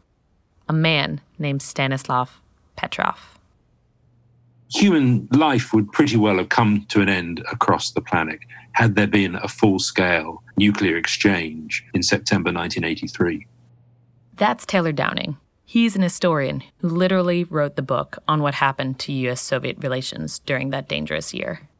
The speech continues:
Speaker 2: Both sides had thousands, probably eighteen, twenty thousand nuclear warheads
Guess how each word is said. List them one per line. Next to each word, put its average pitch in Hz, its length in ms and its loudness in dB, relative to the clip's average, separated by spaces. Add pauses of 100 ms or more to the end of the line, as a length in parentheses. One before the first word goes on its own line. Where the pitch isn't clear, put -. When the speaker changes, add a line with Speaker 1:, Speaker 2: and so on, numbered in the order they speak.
(680)
Speaker 2:
Both 165 220 6
sides 107 580 0
had 104 300 -2 (420)
thousands, 135 520 2
probably 131 840 0 (260)
eighteen, 135 420 4
twenty 127 420 0
thousand 120 640 2
nuclear 104 400 4
warheads 95 880 -2